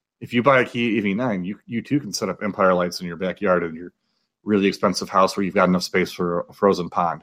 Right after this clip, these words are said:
So, I mean, I mean, obviously it's a little bit ridiculous, uh, that,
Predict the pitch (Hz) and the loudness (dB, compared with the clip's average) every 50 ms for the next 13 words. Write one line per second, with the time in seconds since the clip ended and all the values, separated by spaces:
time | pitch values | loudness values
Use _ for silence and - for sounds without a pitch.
0 | _ _ - - - 143 127 120 113 113 - - _ _ _ _ _ _ _ _ | _ _ -2 2 6 6 8 8 6 4 2 -6 _ _ _ _ _ _ _ _
1 | _ _ _ _ _ _ _ - 147 143 135 139 - 139 135 131 135 135 127 120 | _ _ _ _ _ _ _ 2 4 6 6 4 4 4 4 6 6 6 6 6
2 | 123 131 120 - - 110 - 120 113 104 101 104 - 90 82 95 90 - 95 90 | 6 4 4 4 0 -2 0 0 2 2 2 2 0 0 -2 -4 -4 -2 -4 -4
3 | 90 90 90 - - - - _ _ _ _ _ _ _ _ _ _ - 113 110 | -4 -4 -6 -8 -12 -12 -14 _ _ _ _ _ _ _ _ _ _ -2 2 4
4 | 98 95 92 90 90 87 92 95 - - | 4 6 4 4 2 2 0 0 0 -2